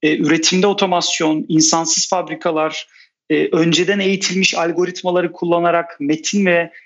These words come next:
içerik oluşturabilen G P T three gibi, e, çığır açan uygulamalar, kuantum bilgisayarlar, son zamanların popüler konusu blockchain,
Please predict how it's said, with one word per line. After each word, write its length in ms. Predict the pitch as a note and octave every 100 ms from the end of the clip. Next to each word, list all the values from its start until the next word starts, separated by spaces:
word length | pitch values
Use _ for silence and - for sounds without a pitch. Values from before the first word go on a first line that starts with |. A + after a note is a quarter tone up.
| -
içerik 380 | D#3+ - - G3+
oluşturabilen 800 | F#3 E3 - F3 D#3 D#3 D#3 D#3
G 240 | C3+ D3 C#3+
P 140 | F3
T 160 | E3+ F3+
three 260 | - G3
gibi, 400 | G3 E3+ D3+ D3+ D3+ - - C#3+
e, 240 | D3 D3
çığır 240 | - F#3
açan 260 | G#3 - D#3
uygulamalar, 640 | D3 C#3+ C#3 C3+ C3+ C#3 -
kuantum 500 | - E3+ G3 G3+ F3+
bilgisayarlar, 680 | E3+ E3 F3+ D#3+ D3 D3 D3 _ - -
son 220 | D3+ F3+
zamanların 440 | F3 F#3 F3+ F3 F3
popüler 400 | E3+ E3+ F3 F3
konusu 380 | F3 D#3+ C#3+ D3
blockchain, 640 | F3 - - F3+ E3+